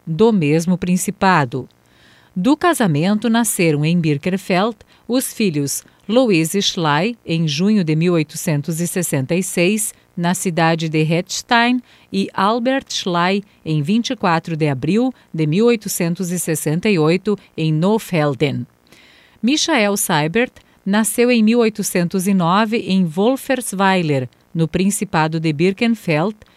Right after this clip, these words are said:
e embarcou no porto de Hamburgo, no navio Bolívar, com mulher, sogra e sete filhos. Chegou na colônia Santo Ângelo no dia vinte e um de fevereiro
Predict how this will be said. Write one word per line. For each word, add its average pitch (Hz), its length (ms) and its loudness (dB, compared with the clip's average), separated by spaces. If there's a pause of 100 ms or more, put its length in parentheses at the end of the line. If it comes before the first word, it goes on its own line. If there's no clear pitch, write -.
(140)
e 170 140 0
embarcou 214 560 4
no 214 140 4
porto 170 340 0
de 160 140 0
Hamburgo, 208 680 2 (140)
no 185 100 -2
navio 170 400 2
Bolívar, 196 600 0 (240)
com 175 180 2
mulher, 185 640 0 (160)
sogra 165 760 0
e 190 140 -2
sete 226 540 -2
filhos. 147 640 -2 (440)
Chegou 254 380 2
na 320 100 0
colônia 175 440 0
Santo 190 360 -2
Ângelo 240 520 0 (180)
no 190 140 0
dia 208 160 2
vinte 247 300 -4
e 247 40 2
um 233 80 2
de 233 100 0
fevereiro 196 720 0